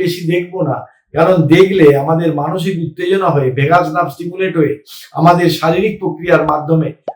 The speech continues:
আমাদের স্বপ্নদোষটা বারবার বীর্যপাতটা ঘটিয়ে থাকে এবং এটা কিন্তু মানসিক শারীরিক অনেক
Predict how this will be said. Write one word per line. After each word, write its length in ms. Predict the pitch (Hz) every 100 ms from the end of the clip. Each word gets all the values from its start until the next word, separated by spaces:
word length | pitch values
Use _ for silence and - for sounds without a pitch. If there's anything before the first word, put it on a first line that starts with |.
| -
আমাদের 260 | 156 147 143 -
স্বপ্নদোষটা 600 | 143 147 160 156 135 143 135
বারবার 380 | 139 143 143 143 147 - - 139
বীর্যপাতটা 600 | 135 147 143 135 - -
ঘটিয়ে 280 | 127 127 139 -
থাকে 220 | - - - _ _ _
এবং 140 | 135 143 139
এটা 140 | 156 156
কিন্তু 240 | 156 143 131
মানসিক 360 | 131 147 143 160 -
শারীরিক 380 | - 131 131 127 _ _ -
অনেক 160 | 147 160